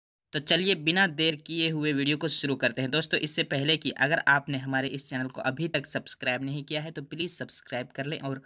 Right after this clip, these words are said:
बेल आइकन को ज़रूर प्रेस करें ताकि हर वीडियो का नोटिफिकेशन आपके मोबाइल में आ सके। दोस्तों, हमारे शरीर को चलाने और बनाने के लिए सेलेनियम एक बहुत बड़ा रोल निभाता है।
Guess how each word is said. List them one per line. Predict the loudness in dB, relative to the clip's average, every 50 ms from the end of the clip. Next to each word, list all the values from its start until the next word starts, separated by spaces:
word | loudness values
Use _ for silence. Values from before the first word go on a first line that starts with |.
| -18 -20 -20 -20 _ _ -16
बेल | -6 -2 0 2 2 2 0 0
आइकन | -2 -4 -2 -4 -8 -8
को | -6 -8 -8
ज़रूर | -8 -6 -6 -4 -6 -6
प्रेस | -8 -10 -8 -8 -8
करें | -8 -8 -8 -8
ताकि | 0 0 0 0 0 -6 -8
हर | -4 -4 -4 -4
वीडियो | -2 -4 -4 -4 -4 -6
का | -4 -4 -6
नोटिफिकेशन | -4 -4 -8 -8 -10 -10 -10 -10 -10 -10 -10 -10 -6 -4
आपके | -6 -6 -6 _ -6 -4
मोबाइल | -4 -4 -2 -2 -2 -2 -2
में | -6 -8 -10 -10
आ | -12 -14
सके। | -14 -14 -18 -18 -18 -20 -20 _ _ _ _ _ _ _ _ _ _ _ _ _ _ _ _ _ _
दोस्तों, | 2 2 2 4 4 2 2 2
हमारे | 4 4 4 4 4 4
शरीर | 2 2 2 4 4 4 2 2
को | 0 -2 -2
चलाने | 0 2 2 4 4 4 4 4 2
और | 2 0 0 0 2
बनाने | 2 4 4 4 4 4 2 0
के | 0 0 0
लिए | 2 2 0
सेलेनियम | 0 0 2 2 2 2 2 0 -4 -4 -6 -2 0
एक | 0 0 0 -2
बहुत | -2 -2 -2 -2 -4 -4
बड़ा | -2 0 2 4 4
रोल | 2 2 0 -2 -2
निभाता | -2 -4 -4 -6 -4 -2 -4 -4
है। | -4 -6